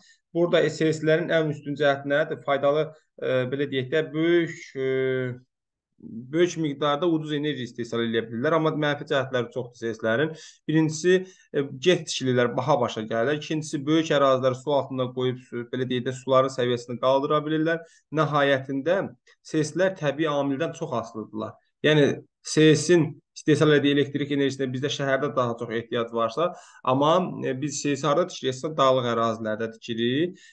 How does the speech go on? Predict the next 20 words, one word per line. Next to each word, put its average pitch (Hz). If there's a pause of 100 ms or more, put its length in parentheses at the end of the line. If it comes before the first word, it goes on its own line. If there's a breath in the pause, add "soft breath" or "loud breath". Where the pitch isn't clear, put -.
(120 loud breath)
İlk 170
öncə 147
onu 147
da 143
qeyd 135
edeyim 139
ki, 139 (500)
e, 127 (380)
seslərdən 143
daha 143
çox 151
inkişaf 135
etmiş 143
ölkələr 123
öz 120
hidroenerji 120
potensiallarından 113
nə 131
edə 117
bilirlər? 113